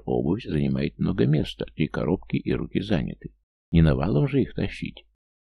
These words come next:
Да и в моде того времени я совсем не разбирался, хотя большинство моделей смотрелись очень даже элегантно. Но на мой вкус.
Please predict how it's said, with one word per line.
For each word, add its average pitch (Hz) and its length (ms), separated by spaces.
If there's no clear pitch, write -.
Да - 120
и 78 120
в 104 60
моде 139 260
того 120 240
времени 120 360
я 110 100
совсем 110 420
не 107 100
разбирался, 98 720
хотя - 240
большинство - 480
моделей 110 480
смотрелись 110 580
очень 107 420
даже 82 360
элегантно. - 800
Но 95 100
на 120 140
мой 85 180
вкус. - 300